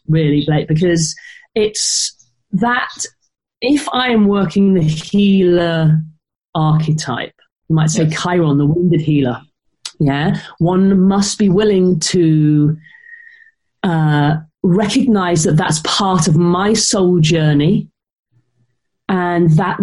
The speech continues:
Speaker 1: is going to be the perfect soil for me to grow, to see my strengths and my weaknesses.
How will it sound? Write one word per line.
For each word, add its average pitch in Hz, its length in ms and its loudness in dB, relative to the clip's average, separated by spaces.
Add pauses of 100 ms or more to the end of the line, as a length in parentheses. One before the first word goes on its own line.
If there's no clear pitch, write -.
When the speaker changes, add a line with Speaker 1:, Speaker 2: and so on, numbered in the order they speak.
(140)
Speaker 1:
is 170 180 0
going 196 340 0
to 220 140 0
be 190 100 2
the 156 140 0
perfect - 1200 -4 (760)
soil 170 720 0
for 190 240 -2
me 196 520 2
to 180 1080 0
grow, 180 760 2
to 277 180 -2
see 214 320 0
my 185 160 2
strengths 202 600 -2 (100)
and 185 320 0
my 175 140 2
weaknesses. - 880 -2